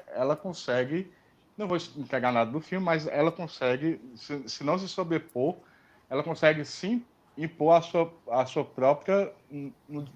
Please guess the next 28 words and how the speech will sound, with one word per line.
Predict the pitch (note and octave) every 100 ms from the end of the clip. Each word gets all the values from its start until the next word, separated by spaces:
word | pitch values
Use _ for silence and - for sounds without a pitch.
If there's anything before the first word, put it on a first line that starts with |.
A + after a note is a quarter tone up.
| -
digo | C3+ D#3+ D#3
vontade, | F#3+ D#3+ B2+ C3+ C#3+
mas | C#3
a, | C#3 -
a | C3
sua | C3 D#3+
própria | C#3+ D3 -
personalidade | F3 - F3 D#3 C3+ A#2+ A#2+
naquele | C3 B2 C#3
ambiente. | B2+ C#3 A2 G#2 - - - - - - -
E | C3 D3+
é | D#3+ E3
um, | A2+ C#3+ D3+ -
é | B2+
como | - D#3+
um | E3+
renascimento | E3+ E3 - C3+ C#3+
de | -
Fênix, | A3+ - B2+ D3 - C3
a, | A2+
a, | - G#2+ -
o | A#2
crescimento | C#3 C3 C3 B2+
dessa | A#2+ -
personagem | B2+ A#2+ - A2+ A2+ -
durante | A2+ A2 D3
esse | -
filme. | - G#2+ G#2+